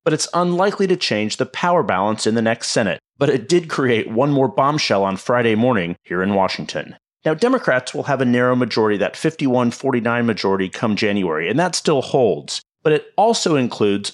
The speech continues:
some independents that usually caucus or join Democrats for party meetings and things, including Bernie Sanders of Vermont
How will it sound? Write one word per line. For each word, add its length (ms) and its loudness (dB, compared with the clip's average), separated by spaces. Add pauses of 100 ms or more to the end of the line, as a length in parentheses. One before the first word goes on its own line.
some 180 2
independents 760 -2 (100)
that 180 -4
usually 440 0
caucus 680 0
or 180 2
join 360 2
Democrats 560 0
for 100 -2
party 380 -2
meetings 420 0
and 160 -4
things, 420 -4 (140)
including 400 0
Bernie 260 2
Sanders 440 0
of 100 0
Vermont 400 0